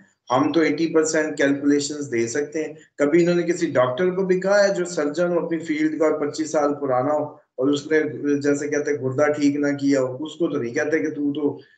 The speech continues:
पच्चीस साल का तजर्बा, ये गुर्दा ठीक करके दे, जो उसके हाथ का काम है या बंदे के हाथ का। ये राइजिक खा खा के इनके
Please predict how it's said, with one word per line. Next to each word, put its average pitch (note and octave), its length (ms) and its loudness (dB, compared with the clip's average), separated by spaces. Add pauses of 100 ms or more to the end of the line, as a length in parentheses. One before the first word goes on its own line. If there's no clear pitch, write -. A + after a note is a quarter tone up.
(340)
पच्चीस D#3 340 2
साल C#3+ 240 4
का D3 220 -2
तजर्बा, C3 280 0
ये C#3+ 120 4
गुर्दा C3 400 -2
ठीक B2+ 260 -8
करके C3 320 -2
दे, A2+ 260 -8 (400)
जो C3+ 60 -2
उसके C3+ 180 -2
हाथ B2+ 360 2
का D3 100 2
काम A#2+ 360 -4
है A2 100 -12 (460)
या C3 120 2
बंदे C3 400 -2
के C3+ 100 -2
हाथ B2 240 0
का। B2 260 -2
ये C#3+ 300 2
राइजिक D3 560 -2
खा D3 260 2
खा D#3 220 2
के D#3+ 160 -2
इनके D3+ 380 -2